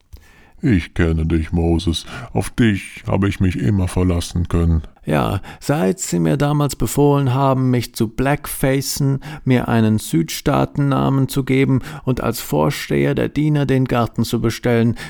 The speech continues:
Speaker 2: da habe ich einen Eid geschworen. Mein Chef soll nie unzufrieden sein mit mir. Ich will ihm immer ein guter Diener sein, immer einen Gedanken voraus, immer überlegen. Was könnte schiefgehen?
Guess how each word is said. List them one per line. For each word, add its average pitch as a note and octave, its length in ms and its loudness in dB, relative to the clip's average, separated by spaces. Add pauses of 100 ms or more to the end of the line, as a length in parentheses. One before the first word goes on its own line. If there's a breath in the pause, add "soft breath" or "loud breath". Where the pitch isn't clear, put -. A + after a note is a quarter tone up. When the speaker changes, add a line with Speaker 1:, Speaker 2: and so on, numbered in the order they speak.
Speaker 2:
da C#3+ 300 0
habe C#3 260 0
ich - 200 -6
einen A#2+ 200 2
Eid A#2+ 320 -4
geschworen. G2+ 540 0 (240 loud breath)
Mein G2 320 -2
Chef D3+ 340 -2
soll A2 420 0
nie E3 400 2
unzufrieden A#2 720 2
sein G#2 240 2
mit G#2 140 0
mir. A2 260 2 (280 loud breath)
Ich B2 260 -2
will D3 180 4
ihm B2+ 240 0 (120)
immer F3 400 2
ein B2+ 180 0
guter C3 280 2
Diener B2 300 4
sein, G#2 320 2 (240 loud breath)
immer E3+ 420 4
einen B2 240 0
Gedanken A#2+ 420 0
voraus, G#2+ 480 -2 (180 loud breath)
immer F3 240 2
überlegen. D#3+ 560 2 (560 loud breath)
Was - 120 -2
könnte E3 240 0
schiefgehen? C#3 540 -2